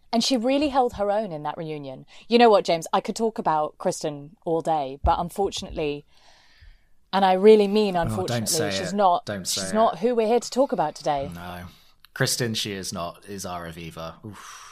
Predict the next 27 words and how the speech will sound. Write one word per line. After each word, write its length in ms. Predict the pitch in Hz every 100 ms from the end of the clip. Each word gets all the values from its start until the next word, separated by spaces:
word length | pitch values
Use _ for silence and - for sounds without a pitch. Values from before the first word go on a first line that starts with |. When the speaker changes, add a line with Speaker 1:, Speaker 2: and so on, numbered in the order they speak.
| 175
Speaker 1:
No, 120 | 185
Speaker 2:
Ooh, 40 |
Speaker 1:
we've 200 | 135 190 127
Speaker 2:
boy. 80 | 202
Speaker 1:
gathered 240 | 196 202
here 140 | 214
today 520 | 202 202 175 160 160 170
to 100 | -
talk 220 | 165 165 165
about 200 | 160 165
Queen 240 | 165 151
Aviva. 440 | 143 156 143 139 139 123 - - -
Speaker 2:
<laughs> 260 | - - - 143 - - _ _ -
Speaker 1:
And 240 | 269 277 -
to 100 | 311
be 120 | 320
fair, 360 | - 302 240
we 140 | 202 220
can't 400 | - 285 269 202
talk 200 | 170 151
about 360 | 156 143 147 -
Aviva 600 | 160 165 147 143 135 - _
without 560 | 165 202 214 208 196 -
talking 580 | 214 196 - 156 147 - -
about 640 | 156 156 143 135 - - _ _ _ _ _ _ -
the 220 | 175 185
great 360 | 185 180 170